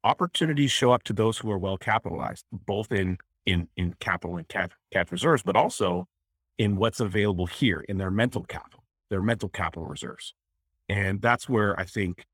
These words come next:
all being members of Strategic Coach, we're really amplifying how we're growing mental capital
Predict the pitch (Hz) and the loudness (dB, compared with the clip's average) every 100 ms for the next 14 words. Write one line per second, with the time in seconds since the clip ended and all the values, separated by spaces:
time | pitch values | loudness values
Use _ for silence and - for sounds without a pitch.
0 | _ 98 104 92 95 95 90 - - 87 | _ 4 4 2 0 0 -2 -4 -8 -6
1 | 101 87 - 101 85 - 92 90 87 - | -6 -6 0 2 2 -2 -4 -2 -4 -8
2 | _ - 107 101 95 - - 110 123 - | _ 0 2 4 0 -4 -4 0 0 -2
3 | 101 - 92 90 87 87 - 92 90 85 | -4 -2 0 0 0 -2 -2 0 2 2
4 | 90 92 92 82 92 104 98 92 90 - | 0 0 -2 0 2 4 2 -2 -4 -4
5 | 101 110 113 90 - 85 87 87 71 | -2 0 -2 -4 -2 -2 -2 -6 -8